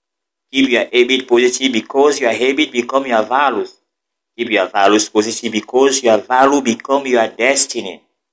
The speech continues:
So, brothers and sisters, we live in a society filled with so many distractions, so we can easily get caught up with the stress and frustration of life. With so many distractions, it's important for us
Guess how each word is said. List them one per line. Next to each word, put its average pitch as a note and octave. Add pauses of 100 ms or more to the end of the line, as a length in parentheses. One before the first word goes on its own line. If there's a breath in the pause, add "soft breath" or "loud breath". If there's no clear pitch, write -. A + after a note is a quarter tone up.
(100)
So, F#2
brothers A2+
and D3
sisters, D3+ (800)
we D3+
live G#3+
in F#3
a D3
society C#3
filled C#3
with B2+
so -
many G3
distractions, B2
so B2 (600)
we C#3
can D#3
easily G3+
get C#3+
caught B2
up A#2 (200)
with F#2+
the F#2
stress G2
and F2+
frustration G#2
of F2
life. A2 (960)
With D#3+
so A#3
many F#3+
distractions, D#3
it's C#3
important E3+
for A#2
us C#3